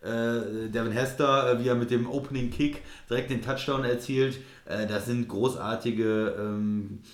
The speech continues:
ja, Spielzüge, die man nie vergisst. Von daher, ich find's, äh, sch-, ja, es würde natürlich, ähm, für die Sicherheit ein bisschen,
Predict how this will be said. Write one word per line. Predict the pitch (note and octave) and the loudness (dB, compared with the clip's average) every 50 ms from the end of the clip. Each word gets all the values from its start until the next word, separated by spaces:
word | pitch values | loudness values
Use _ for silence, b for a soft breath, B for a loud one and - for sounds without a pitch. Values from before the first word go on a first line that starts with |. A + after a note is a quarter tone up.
| B B B | B B B
ja, | - A2+ A2 G#2+ | -2 0 0 0
Spielzüge, | - - C#3 C#3+ C#3+ - C#3+ B2 | 0 0 0 -2 0 0 0 2
die | A#2+ A#2 | 2 4
man | A2+ A2+ A2+ | 4 4 2
nie | A#2 A#2+ | 0 0
vergisst. | - C3 G#2 F#2+ A2+ B2 - - - B B B B B - | 0 0 0 0 0 -2 -2 -6 -12 B B B B B -6
Von | - G#2 | -4 -2
daher, | G2+ G#2 A2+ B2 - | -2 0 0 -2 -2
ich | A2+ A2+ | -4 -6
find's, | - - B2 B2 A#2+ - - - - - | -6 -4 -4 -4 -6 -8 -12 -16 -12 -8
äh, | A2+ A2 A2 A2 A2 A2 A2+ | -6 -4 -2 -2 0 -2 -2
sch-, | A2+ A2 - - - - - - - - _ _ - | -4 -6 -8 -12 -16 -18 -20 -20 -20 -20 _ _ -10
ja, | F2+ G2 G2 G2 B2+ D3 - - | -8 -6 -4 -2 -2 -2 -2 -2
es | C3 A2+ G#2+ G#2+ | -4 -6 -4 -4
würde | A#2+ C3 B2 B2 | -2 0 0 2
natürlich, | A#2 A#2+ A#2 - B2+ A#2+ A#2+ A#2+ A#2 - - - | 0 0 0 0 0 0 0 -2 -4 -6 -10 -10
ähm, | A2+ A2 A2 G#2+ G#2+ G#2+ G#2+ G#2+ B B B B B - | -6 -4 -2 0 0 0 0 -2 B B B B B -10
für | - - B2 | -6 -4 -2
die | A#2+ A#2 | 0 -2
Sicherheit | A2+ B2 B2 B2 C#3 A#2 A#2 A#2 A#2 A#2 - | -2 -2 -4 -4 -2 0 2 0 0 0 -2
ein | G2 G#2+ G#2+ | -2 -2 -2
bisschen, | G#2+ A#2+ A#2 - - B2+ A#2 A2+ A2+ A2 A2 A2 A2 | -2 -2 -4 -2 0 0 0 2 0 -2 -4 -4 -8